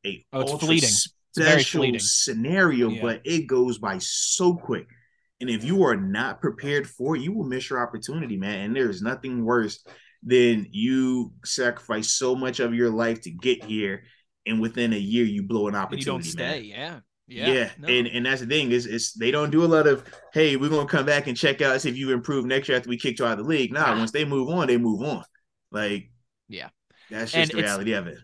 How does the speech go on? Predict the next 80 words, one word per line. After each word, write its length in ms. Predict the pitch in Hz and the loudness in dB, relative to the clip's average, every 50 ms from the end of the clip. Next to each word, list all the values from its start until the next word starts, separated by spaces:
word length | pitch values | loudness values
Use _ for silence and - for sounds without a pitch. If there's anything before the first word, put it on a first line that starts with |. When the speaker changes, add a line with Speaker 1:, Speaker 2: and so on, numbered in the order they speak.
| _ _ _ | _ _ _
Speaker 2:
I 80 | 147 | -4
forget 300 | 156 - 190 185 190 190 | -2 -2 0 2 4 6
who 120 | 180 185 180 | 6 6 6
it 20 | 165 | 6
was 200 | 156 160 156 - | 6 4 4 2
who 80 | - 135 | 0 -4
said 340 | 123 - - 180 165 160 135 | -4 -2 0 2 2 2 2
it, 180 | 123 120 - | 0 -4 -6
but, 200 | 127 139 135 131 | -6 -6 -6 -4
you 180 | 123 143 160 156 | -4 -2 2 2
know, 140 | 151 139 131 | 2 2 2
it's, 160 | 131 - - | 0 -2 -6
it's 180 | 147 143 - - | -8 -8 -8 -10
cliche, 460 | - - 170 160 139 - - 156 151 | -8 -6 -6 -4 -2 0 0 0 0
but 160 | 143 135 127 | 0 -2 -4
it's 120 | 123 - | -4 -6
true. 400 | - - - - 165 156 131 123 | -6 -6 -2 0 0 0 0 0
Uh, 120 | 123 131 131 | 0 -2 -2
it's 160 | 131 135 - | -2 -4 -4
a 180 | 156 139 139 127 127 | -6 -6 -6 -8 -8
famous 400 | - - 160 156 147 139 131 - - _ _ _ - | -4 -4 -2 -2 -2 -4 -6 -8 -10 _ _ _ -8
coach 420 | - - 156 151 143 - - - | 0 4 4 4 4 2 -2 -4
said 220 | - - 147 127 120 | -2 -2 -2 -2 -2
this 180 | 123 120 - | -4 -6 -6
once, 320 | - 127 120 117 123 135 - | -6 -4 -4 -4 -4 -6 -4
but, 220 | - 165 156 - | -4 -4 -4 -2
you 80 | 151 156 | -2 0
know, 80 | 147 | 2
like, 160 | 143 143 135 - | 2 2 4 4
during 220 | 151 156 170 170 | 6 6 6 6
the 80 | 160 151 | 6 6
off 180 | 160 180 180 | 6 6 4
season, 320 | - - 175 160 151 165 160 | 2 -2 -6 -4 -4 -4 -2
you're 120 | 160 170 | 2 2
either 100 | 175 170 | 2 4
getting 220 | 165 185 170 160 | 2 2 0 2
better 260 | 147 147 156 170 190 190 | 4 4 4 4 4 4
or 40 | |
you're 140 | 175 165 147 | 4 2 2
getting 220 | 147 165 143 139 143 | 0 -2 -4 -2 0
worse. 420 | 143 160 139 104 - - - - | 2 0 0 0 -4 -8 -8 -8
Like, 160 | - 135 120 - | -8 -10 -8 -2
there's 260 | - 151 151 147 127 139 | 0 2 2 2 0 2
no 400 | 151 160 165 160 165 160 160 - | 4 6 6 8 8 8 8 6
Speaker 1:
Hey, 60 | - - - - - _ _ _ _ _ _ _ _ - | 4 -2 -12 -20 -20 _ _ _ _ _ _ _ _ -2
no 180 | 110 131 151 | 2 2 2
two 180 | 160 156 170 160 | 2 2 -2 -2
things 220 | - 160 156 151 | -2 -2 -2 -2
stay 140 | 151 156 151 | -2 -4 -4
the 80 | 143 143 | -4 -4
same, 240 | - 151 139 120 | -4 -2 0 0
man. 180 | 110 113 113 110 | 2 2 2 0
With 100 | 110 110 | -2 0
football, 340 | - 156 160 170 156 165 - | -2 -2 -2 0 0 0 0
Speaker 2:
Yep. 80 | - | 2
Speaker 1:
that's, 260 | 101 113 113 - - - | 2 0 0 -2 -6 -2
that's 240 | 110 117 123 - | -2 -2 -2 0
one 140 | - 131 117 | -2 -2 0
hundred 220 | 113 135 135 131 - | 0 -2 -2 -4 -8
percent 240 | - - 143 135 113 | -8 -8 -8 -8 -8
the 40 | 113 | -4
case, 240 | - 156 151 - | -2 -2 -2 -2
man. 240 | 113 110 113 123 120 - | -2 -2 -2 -4 -4 -4
Speaker 2:
You're 120 | - 113 | -2 0
Speaker 1:
You 40 | 117 | 0
Speaker 2:
either 60 | 131 135 | 0 0
Speaker 1:
either 60 | 120 | 0
Speaker 2:
getting 80 | - 139 | -2 -2
Speaker 1:
get 80 | 95 85 | -2 0
Speaker 2:
better 140 | - 135 147 | 0 2 4
Speaker 1:
better 100 | 151 151 | 6 6
Speaker 2:
or 40 | 147 | 6
you're 180 | 143 135 135 | 4 2 0
getting 200 | 131 135 131 127 | -2 -4 -4 -4
Speaker 1:
or 40 | 127 | -4
you're 80 | - 107 | -2 0
Speaker 2:
worse. 60 | 117 | 2
Speaker 1:
getting 140 | 131 147 156 | 2 2 2
worse, 200 | 139 113 95 95 | 2 0 0 -2
man. 260 | 95 95 101 113 110 | -4 -6 -6 -8 -10